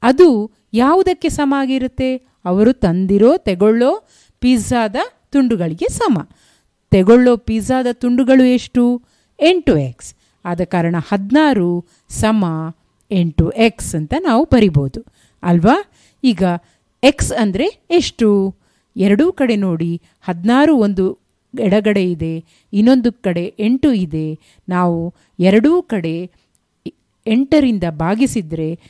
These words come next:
ನಮ್ಗೆ ಎಡಬದಿಯಲ್ಲಿ ಎರಡು ಸಿಗುತ್ತೆ, ಬಲಬದಿಯಲ್ಲಿ ಖಾಲಿ ಎಕ್ಸ್ ಸಿಗುತ್ತೆ. ಹಾಗಿದ್ರೆ ಎಕ್ಸ್ನ ಬೆಲೆ ಎಷ್ಟು? ಎರಡು. ನಾವು ಬೀಜಗಣಿತವನ್ನು ಸರಿಯಾಗಿ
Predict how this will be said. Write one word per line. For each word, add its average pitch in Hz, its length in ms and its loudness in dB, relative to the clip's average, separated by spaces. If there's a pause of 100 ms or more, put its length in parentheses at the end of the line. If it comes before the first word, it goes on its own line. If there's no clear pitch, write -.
(180)
ನಮ್ಗೆ 180 520 -2 (440)
ಎಡಬದಿಯಲ್ಲಿ 170 1000 0 (220)
ಎರಡು 220 300 2
ಸಿಗುತ್ತೆ, 156 640 -6 (260)
ಬಲಬದಿಯಲ್ಲಿ 185 880 -4 (200)
ಖಾಲಿ 190 480 0 (120)
ಎಕ್ಸ್ - 360 -2 (160)
ಸಿಗುತ್ತೆ. - 580 0 (360)
ಹಾಗಿದ್ರೆ 180 460 -2
ಎಕ್ಸ್ನ 202 420 -6
ಬೆಲೆ 208 380 -2
ಎಷ್ಟು? 339 460 -6 (280)
ಎರಡು. 170 680 2 (520)
ನಾವು 165 260 4
ಬೀಜಗಣಿತವನ್ನು 214 1200 -2 (600)
ಸರಿಯಾಗಿ 185 880 0